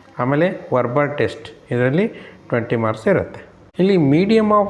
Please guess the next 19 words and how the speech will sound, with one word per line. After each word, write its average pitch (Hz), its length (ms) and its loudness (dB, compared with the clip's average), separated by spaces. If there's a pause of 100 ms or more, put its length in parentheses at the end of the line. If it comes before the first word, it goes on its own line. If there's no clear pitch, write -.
(120)
examination, 135 600 0 (300)
ಎಕ್ಸಾಮನ್ನು 160 680 0 (100)
ಕರ್ನಾಟಕಕ್ಕೆ 147 520 -2
ಸಂಬಂಧಪಟ್ಟಂಗೆ 131 760 0 (500)
ಯಾವ 139 120 2 (140)
ಭಾಷೆಯಲ್ಲಿ 131 480 0
ಬರೀಬೇಕಂತ 113 520 -2
ಹೇಳಿದ್ದಾರೆ. 95 360 -4
ಇಲ್ಲಿ 156 160 0 (600)
ಕರ್ನಾಟಕಕ್ಕೆ 165 480 0
ಸಂಬಂಧಪಟ್ಟಂಗೆ 135 680 0 (100)
ಇಲ್ಲಿ 127 200 0 (500)
ಇಂಗ್ಲೀಷ್ 170 380 2 (140)
ಅತ್-, - 160 -8 (140)
ಹಿಂದಿ 139 320 2 (160)
ಅಥವಾ 160 180 0
ಕನ್ನಡದಲ್ಲಿ 120 680 -2 (420)
ನೀವು 143 160 2 (540)
ಬರೀಬೋದು. 98 380 0